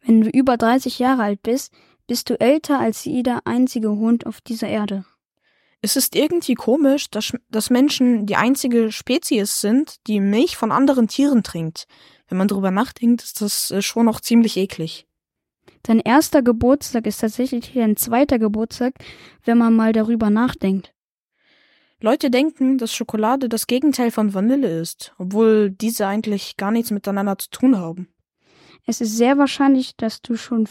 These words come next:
Speaker 1: in vielen Fotos von Fremden hinter-, im Hintergrund zu sehen bist.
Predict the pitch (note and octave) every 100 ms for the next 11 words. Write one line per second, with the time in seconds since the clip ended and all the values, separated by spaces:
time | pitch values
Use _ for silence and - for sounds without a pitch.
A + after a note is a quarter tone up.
0 | - A#3 A3 - C4+ C4 A#3+ C4 C4 B3
1 | - A3 A3 - B3+ C#4 B3+ A3 G3+ A#3
2 | C#4 A#3+ - A3 G#3 G#3+ C#4 B3 - A3
3 | A3+ B3 - - _ A#3 G#3 A#3 A3 G3+
4 | G3